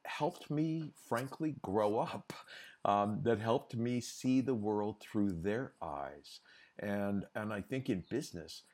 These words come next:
if you've got people in your, in your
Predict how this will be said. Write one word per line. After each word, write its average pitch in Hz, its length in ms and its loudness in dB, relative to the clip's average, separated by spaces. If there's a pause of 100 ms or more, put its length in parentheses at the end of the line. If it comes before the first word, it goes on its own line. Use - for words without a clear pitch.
(100)
if - 180 -8
you've 175 200 -2
got 143 240 -4
people 113 520 0
in 107 220 0
your, 98 500 0 (920)
in 104 260 0
your 117 580 0